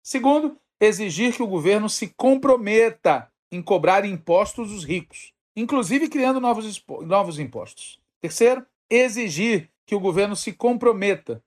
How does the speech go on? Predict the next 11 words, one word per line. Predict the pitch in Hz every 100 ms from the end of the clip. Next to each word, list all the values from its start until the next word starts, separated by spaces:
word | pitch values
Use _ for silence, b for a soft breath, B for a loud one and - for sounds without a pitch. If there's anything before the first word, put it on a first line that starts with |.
| _
com | -
metas | 180 190 202 196
sociais | 202 180 165 160 165
e |
de | 170
crescimento. | 180 175 170 131 113 _ _
E | 294
quarto, | - 196 202 - _ _
mobilizar | 214 226 262 277 208 277 285
a |
sociedade. | 277 269 285 202 175 233 220 135